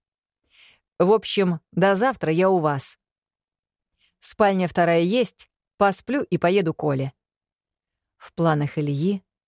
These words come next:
не все мне понятно. Возмутительно даже. «Вторую спальню я уже заняла. Ищи другое место». В нашу поправочку,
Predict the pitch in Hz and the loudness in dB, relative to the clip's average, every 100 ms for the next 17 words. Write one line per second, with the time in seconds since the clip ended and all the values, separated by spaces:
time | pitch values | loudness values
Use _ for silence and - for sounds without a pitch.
0 | - 220 240 - 160 143 147 - 165 160 | -2 0 0 -2 -2 0 -2 -2 0 0
1 | 156 165 160 _ _ _ _ _ - 175 | -2 -4 -6 _ _ _ _ _ -2 0
2 | 156 185 185 139 143 139 139 139 135 143 | 2 0 0 -6 -8 -6 -4 -6 -6 -8
3 | - _ _ _ _ _ _ _ _ _ | -12 _ _ _ _ _ _ _ _ _
4 | - 214 202 190 185 - - 175 247 226 | -2 0 2 2 0 -2 0 0 2 0
5 | 147 _ _ _ 180 165 175 254 262 190 | -2 _ _ _ -2 2 2 2 0 0
6 | 180 175 160 147 - _ _ _ - 214 | 0 0 0 -2 -6 _ _ _ -4 -2
7 | - 220 233 226 254 220 165 160 147 - | 0 2 2 2 2 2 0 -4 -6 -8
8 | 143 - _ _ _ _ _ _ - 175 | -10 -10 _ _ _ _ _ _ -2 0
9 | 170 156 143 180 180 151 139 - 156 | 0 -2 -4 -4 -2 -4 -4 -4 -6